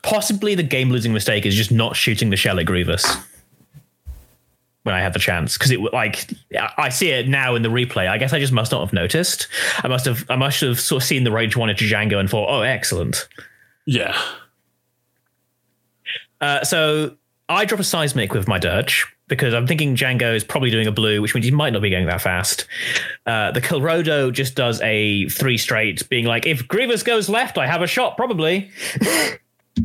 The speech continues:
Speaker 2: Yeah.
Speaker 1: Uh, the Howard Child on the rock does a two straight off the rock because he doesn't want to be anywhere near that seismic charge going off. Uh, and the Iron Assembler stays where he is and calculates.
Speaker 2: Uh, so Grievous does a one hard to the left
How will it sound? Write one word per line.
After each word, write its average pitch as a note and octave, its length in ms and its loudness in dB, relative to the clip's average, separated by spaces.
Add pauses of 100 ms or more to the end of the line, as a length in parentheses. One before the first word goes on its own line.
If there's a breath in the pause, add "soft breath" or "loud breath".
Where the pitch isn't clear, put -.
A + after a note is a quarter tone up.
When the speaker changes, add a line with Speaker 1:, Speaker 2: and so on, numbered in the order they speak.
(120)
Speaker 2:
Yeah. A3+ 240 0 (680 loud breath)
Speaker 1:
Uh, B2 340 0
the C3 140 -2
Howard F3 260 0
Child D#3 240 0
on C#3 60 0
the C3+ 80 0
rock C3+ 180 0
does C3 140 -2
a - 20 -4
two G3+ 160 0
straight D#3+ 180 0
off C3 120 -2
the C3 80 0
rock C#3 260 0
because B2 240 0
he A#2+ 80 2
doesn't B2+ 160 2
want A#2 80 2
to A2 60 0
be A2 40 2
anywhere G#2+ 220 2
near G#2 220 2
that F#2+ 160 -2
seismic A2 340 0
charge F#2 300 0
going E2+ 220 0
off. B2 340 -2 (320 loud breath)
Uh, - 20 -2
and G#2 240 0
the G#2 80 2
Iron B2 160 4
Assembler A#2 480 2
stays B2+ 260 0
where A#2+ 80 2
he A2+ 120 2
is B2 80 2
and G#2+ 100 2
calculates. - 840 0 (4000 loud breath)
Speaker 2:
Uh, B2 160 2
so D#3+ 120 -2
Grievous G3 300 0
does D3+ 140 0
a C3 40 0
one A#2+ 200 0
hard G#2+ 240 0
to - 80 -6
the G#2 100 0
left - 380 -2